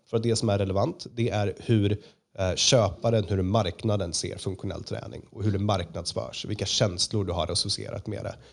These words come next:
Och det skulle jag vilja säga är ännu större än definitionen. Definitionen bryr vi oss om som praktiserar, men inte köparen. De bryr sig om de,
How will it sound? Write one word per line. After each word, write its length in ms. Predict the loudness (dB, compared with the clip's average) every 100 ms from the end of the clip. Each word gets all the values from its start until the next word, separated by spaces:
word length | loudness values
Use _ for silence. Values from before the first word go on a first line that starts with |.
| _
Och 140 | -4 -2
det 300 | 2 2 2
skulle 180 | 2 2
jag 100 | 2
vilja 200 | 0 -2
säga 300 | -2 -4 -6
är 200 | -8 -8 -4
ännu 260 | 0 2 2
större 400 | 2 0 0 -4 -8 _ -4
än 160 | -2 0
definitionen. 680 | 0 0 0 -2 -2 -10 -14 -8
Definitionen 600 | -4 0 2 4 4 4 2
bryr 260 | 0 0
vi 360 | -4 -4 0 2
oss 120 | 2
om 160 | 2 0
som 140 | -2
praktiserar, 720 | -2 -2 -2 0 2 2 0 -4 _ _ -6
men 180 | 4
inte 240 | 4 4 4
köparen. 500 | 4 2 -2 -4 -6 -14 _
De 220 | 6 6
bryr 180 | 6 4
sig 160 | 4
om 240 | 0 0 -6
de, 280 | -4 -4 -4